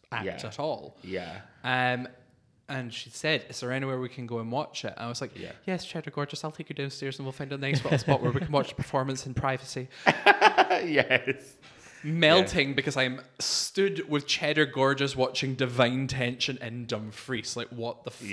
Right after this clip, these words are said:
Speaker 2: Yeah, it's crazy.
Speaker 1: Um, but yes, my favourite moment, bar those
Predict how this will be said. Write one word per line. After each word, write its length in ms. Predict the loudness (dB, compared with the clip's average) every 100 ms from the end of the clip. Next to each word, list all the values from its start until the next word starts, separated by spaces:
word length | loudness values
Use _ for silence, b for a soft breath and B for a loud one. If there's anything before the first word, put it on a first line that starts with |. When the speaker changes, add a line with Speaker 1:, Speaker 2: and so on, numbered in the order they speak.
| 0
Speaker 2:
Yeah, 260 | 2 0
it's 240 | -4 -8 -12
crazy. 400 | -6 -4 -4 0
Speaker 1:
Um, 420 | 2 2 -2 -8 -16 _ _ -20 _ _ _ _ _ -20 _ _ _ _
but 140 | -8 -6
yes, 600 | -6 -4 -8 -12 -14 -14 B B B B B B B B B _ _ _ _ _ _
my 180 | 2 2
favourite 600 | 0 -2 -2 0 0 0
moment, 580 | 0 0 -2 -4 -8 -12 -20 -20 _ _ _ _
bar 240 | 0 0
those 720 | 0 -2 -2 -6 -8 -10 -16